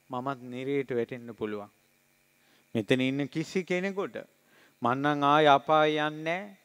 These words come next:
ලෝදිය හැලියේ තැම්බෙන්නේ නෑ, ගිනි අඟුරු කන්දේ නගින්නේ නෑ, කටු ඉඹුලේ නගින්නේ නෑ" කියලා කිසි කෙනෙකුට කියන්න බෑ. ඔබ ඔබෙන් අහලා බලන්න. සතර අපාය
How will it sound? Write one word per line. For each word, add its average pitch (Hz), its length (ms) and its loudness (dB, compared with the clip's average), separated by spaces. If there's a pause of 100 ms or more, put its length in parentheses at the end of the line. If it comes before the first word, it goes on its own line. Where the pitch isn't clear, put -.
(580)
ලෝදිය 151 520 4
හැලියේ 156 380 0
තැම්බෙන්නේ 156 600 -6
නෑ, 170 240 -8 (640)
ගිනි 135 340 2
අඟුරු 151 320 2
කන්දේ 151 520 0 (320)
නගින්නේ 151 520 -4
නෑ, 170 220 -8 (680)
කටු 127 300 6
ඉඹුලේ 160 360 4
නගින්නේ 151 380 0
නෑ" 160 180 2
කියලා 175 160 4
කිසි 190 400 0
කෙනෙකුට 202 520 0
කියන්න 202 320 -4
බෑ. 220 220 -10 (300)
ඔබ 127 140 -4
ඔබෙන් 165 400 2
අහලා 185 240 -2
බලන්න. 208 380 -6 (2250)
සතර 135 420 4
අපාය 135 400 8